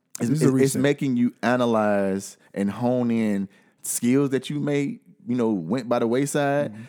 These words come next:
Speaker 1: things that you may be just straight up just good at, things you can help other people. The one thing that you need to do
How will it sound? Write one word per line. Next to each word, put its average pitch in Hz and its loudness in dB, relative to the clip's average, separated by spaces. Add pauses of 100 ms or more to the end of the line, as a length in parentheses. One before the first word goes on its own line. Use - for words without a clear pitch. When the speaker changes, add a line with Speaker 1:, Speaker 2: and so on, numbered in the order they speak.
(100)
Speaker 1:
things 127 0
that 113 -2
you 123 -2
may 117 0
be 110 0
just 98 -4
straight 117 0
up 107 0
just 95 -4
good 113 2
at, 127 0
things 107 -2
you 113 -4
can 110 -4
help 110 -6
other 135 0
people. 107 -4
The 101 -8
one 151 -6
thing 147 -6
that 120 -6
you 117 -4
need 117 -4
to 98 -8
do 98 0